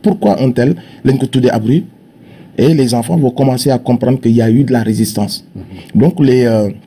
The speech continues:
les colons veulent nous faire passer pour des gens soumis, yu amul woon benn xel, yoo xam ne dañoo ñëw def leen li ñu bëgg a def. Il y avait des traîtres yu doon jaayante seen biir, alors que l'histoire ne s'est pas passée comme ça. Donc si on a des gens qui veulent, qui veulent continuer, euh,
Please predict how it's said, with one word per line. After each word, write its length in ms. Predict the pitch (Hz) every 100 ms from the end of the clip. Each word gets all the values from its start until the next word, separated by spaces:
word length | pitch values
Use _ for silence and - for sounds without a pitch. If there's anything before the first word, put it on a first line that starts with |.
| - - - 127
les 140 | 135
colons 260 | 139 139 143
veulent 160 | 135
nous 100 | 123
faire 200 | 123 120
passer 340 | 117 104 123 143
pour 160 | 117
des 160 | 110 107
gens 180 | 107 113
soumis, 460 | - 160 123 - -
yu 80 | 139
amul 180 | - 123
woon 160 | 110 104
benn 240 | 123 147
xel, 300 | - 127 220 - - -
yoo 80 | 123
xam 140 | 117
ne 60 | 123
dañoo 240 | 120 113
ñëw 160 | 110 123
def 160 | 123 120
leen 140 | 120
li 60 | 113
ñu 80 | 107
bëgg 160 | 104
a 40 | 101
def. 160 | 127 143
Il 40 |
y 40 |
avait 160 | 120 113
des 100 | 117
traîtres 320 | 117 123 110
yu 80 | 120
doon 160 | 117 113
jaayante 260 | 110 95
seen 200 | 104 110
biir, 200 | 98 165 165
alors 200 | 147 170
que 100 | 170
l'histoire 320 | 160 175 151
ne 40 |
s'est 140 | 123 139
pas 160 | 127
passée 280 | 123 135 147
comme 180 | 139 127
ça. 180 | - - - - 98 - -
Donc 160 | 156
si 120 | - 247
on 100 | 196
a 80 |
des 180 | 160 135
gens 220 | 123 151
qui 160 | 160 139
veulent, 240 | 120 135
qui 140 | 127 147
veulent 340 | 117 156 131
continuer, 540 | - 123 - 123 113 104 - - - 101
euh, 380 | 117 113 107